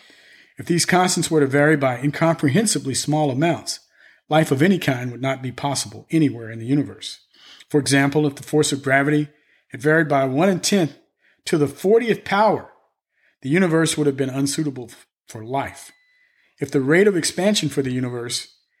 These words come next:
had varied by one part in a hundred thousand million million, the universe would have either collapsed or expanded too rapidly for stars, galaxies, and planets to form.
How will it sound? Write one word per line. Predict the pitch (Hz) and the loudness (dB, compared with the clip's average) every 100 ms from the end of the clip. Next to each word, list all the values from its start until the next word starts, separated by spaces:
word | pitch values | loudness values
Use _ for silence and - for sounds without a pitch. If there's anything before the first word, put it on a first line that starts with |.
| _ | _
had | - 131 | -6 -6
varied | 123 143 165 165 | 0 4 4 2
by | 139 | 0
one | 131 135 185 | 0 2 2
part | 196 180 165 165 - | 2 2 0 -2 -8
in | 123 | -8
a | 107 | -2
hundred | 143 185 196 - | -2 -2 -4 -4
thousand | 165 160 147 143 | 0 0 0 0
million | 156 156 139 | 2 2 0
million, | 151 208 143 104 - _ _ _ _ _ - | 0 2 0 -2 -12 _ _ _ _ _ -2
the | |
universe | 143 151 143 139 | 2 4 4 2
would | 131 | -2
have | 120 | -2
either | 127 143 123 | 0 0 0
collapsed | - 135 139 170 - - - _ _ _ - | -4 0 2 2 -2 -8 -10 _ _ _ -8
or | 120 | -4
expanded | 113 - 139 135 | -2 0 0 0
too | - 127 | -2 -2
rapidly | 131 127 117 113 | -2 -2 -6 -10
for | - | -8
stars, | - - 120 120 113 | -8 -6 -6 -6 -8
galaxies, | - 113 107 123 104 | -6 -6 -6 -8 -8
and | 101 | -10
planets | - 113 110 | -10 -10 -10
to | - | -14
form. | 101 110 101 | -14 -16 -16